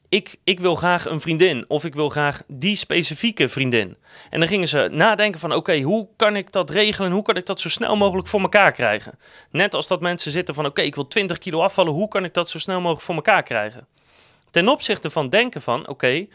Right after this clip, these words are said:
hoe word ik het type persoon waar, eh, meiden of vrouwen graag mee omgaan of graag een relatie mee willen? Hoe word ik het type persoon wat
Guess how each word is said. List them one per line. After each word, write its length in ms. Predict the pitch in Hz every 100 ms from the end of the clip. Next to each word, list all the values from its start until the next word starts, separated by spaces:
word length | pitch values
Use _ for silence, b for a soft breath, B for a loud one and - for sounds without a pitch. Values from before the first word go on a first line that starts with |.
| b b b
hoe 280 | b 175
word 220 | 226 190 185
ik 120 | 165
het 260 | 143 -
type 280 | - 233 208
persoon 560 | 160 143 135 120 151 226 b b b
waar, 380 | - 127 131 110 _ b
eh, 180 | - 117 113
meiden 560 | 127 151 175 214 214
of 140 | - 123
vrouwen 500 | 139 120 123 151 -
graag 380 | - - 120 120
mee 160 | 147
omgaan 400 | 214 240 147 110
of 140 | - 131
graag 300 | 143 131 -
een 120 | 143
relatie 420 | 147 226 240 -
mee 160 | 151 123
willen? 280 | 110 92 - b b b
Hoe 260 | b 170 247
word 180 | 220 165
ik 100 | 160
het 160 | 139
type 260 | 247 247 185
persoon 500 | 143 - 113 135 185
wat 440 | 131 131 139 -